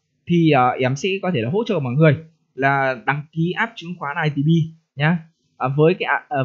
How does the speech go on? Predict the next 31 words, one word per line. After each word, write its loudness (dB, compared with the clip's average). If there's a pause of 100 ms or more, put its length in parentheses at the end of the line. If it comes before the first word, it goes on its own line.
với 0
cái, 0
à, 0
gói -2
là -2
vip -4
hai 2
dành -2
cho -8
quý -14
anh -16
chị -10
nào -6
có -10
nạp -4
trên -6
năm -6
mươi -8
triệu -2 (420)
và 0
gói -2
free 2
cho -10
quý -2
anh -2
chị -4
nào -2
mà -8 (680)
gọi -2
là, 0 (800)
à, -6